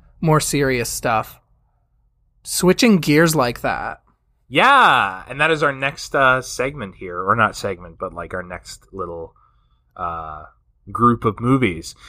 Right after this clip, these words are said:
Speaker 2: is his more dramatic work, which is, uh, Clean and Sober, the Batman movies, Batman and Batman Returns,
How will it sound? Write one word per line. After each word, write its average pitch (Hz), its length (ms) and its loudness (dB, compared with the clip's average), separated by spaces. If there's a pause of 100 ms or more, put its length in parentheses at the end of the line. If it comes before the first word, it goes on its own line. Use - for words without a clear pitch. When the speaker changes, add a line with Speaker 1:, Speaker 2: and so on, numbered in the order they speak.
Speaker 2:
is 110 220 -6
his 120 220 -6
more 139 180 4
dramatic 120 560 0
work, 87 360 -10
which 101 200 -8
is, 92 340 -8
uh, 90 500 0 (640)
Clean 170 300 0
and 160 120 -2
Sober, 98 560 0 (180)
the 107 120 -8
Batman 120 520 0
movies, 85 380 -8
Batman 104 400 -6
and 95 80 -10
Batman 98 380 -4
Returns, 90 640 -6